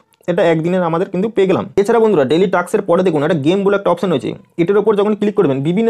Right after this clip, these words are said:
রকম কিন্তু গেম চলে আসবে, এগুলো আপনারা খেললেই কিন্তু বিভিন্ন রকম এখান থেকে ইনকাম করতে পারবেন। তো একদম ক্রিকেট স্টার যে অপশনটা, আহ, গেমটা রয়েছে এটার ওপর যখনই ক্লিক করবেন দেখুন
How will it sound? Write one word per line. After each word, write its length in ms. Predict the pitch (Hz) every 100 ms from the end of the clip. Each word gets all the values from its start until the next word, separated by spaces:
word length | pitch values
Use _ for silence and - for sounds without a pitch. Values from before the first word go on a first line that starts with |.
| 220
রকম 140 | 220 214
কিন্তু 160 | 214 220 - 143
গেম 140 | 185 196
চলে 120 | 175 160
আসবে, 180 | 156 - 220 _ _ _ - 175
এগুলো 200 | 170 220 208
আপনারা 220 | 196 214 202
খেললেই 320 | - 180 202 202
কিন্তু 180 | 190 185 247 - _ -
বিভিন্ন 180 | 160 190 190
রকম 140 | 190 190
এখান 120 | 147 160
থেকে 100 | 185
ইনকাম 160 | 170 185 175
করতে 140 | 170 127
পারবেন। 200 | 101 92 127 _
তো 60 | - 220
একদম 180 | 190 208 220
ক্রিকেট 360 | 190 226 233 220 - - 165
স্টার 240 | - 175 185
যে 60 | 175 185
অপশনটা, 300 | 180 180 175
আহ, 220 | 156 147 143
গেমটা 200 | 151 196 175
রয়েছে 200 | 147 185 285 _ _ _ -
এটার 160 | 185 220
ওপর 80 | 214 208
যখনই 180 | 190 196
ক্লিক 140 | 190 190
করবেন 200 | 208 160 208 - _ -
দেখুন 140 | 196